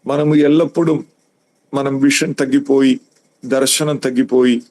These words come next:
మనము మా, నాది, నా కుటుంబము, నా జీవితము ఇట్టే, ఇట్టే, ఇట్టే అని చెప్పి మనకు వచ్చినా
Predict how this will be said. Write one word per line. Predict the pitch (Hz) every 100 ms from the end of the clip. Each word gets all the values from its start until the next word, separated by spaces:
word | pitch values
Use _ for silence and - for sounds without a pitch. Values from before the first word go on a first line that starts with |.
| _ _ _ _ _ _ _ 120
మనము | 127 135 135 131 - _ _ -
మా, | 117 131 135 135 -
నాది, | 127 120 127 131 135 143 127 - -
నా | 123 131
కుటుంబము, | 127 127 123 123 123 120 110 _ _ _ _ _ _ -
నా | 110 110 135
జీవితము | 135 131 131 123 117 110 - -
ఇట్టే, | 131 - 135 123
ఇట్టే, | 123 - 127 123
ఇట్టే | 117 131
అని | 120 -
చెప్పి | 110 123
మనకు | 113 110 107
వచ్చినా | 107 - 123 165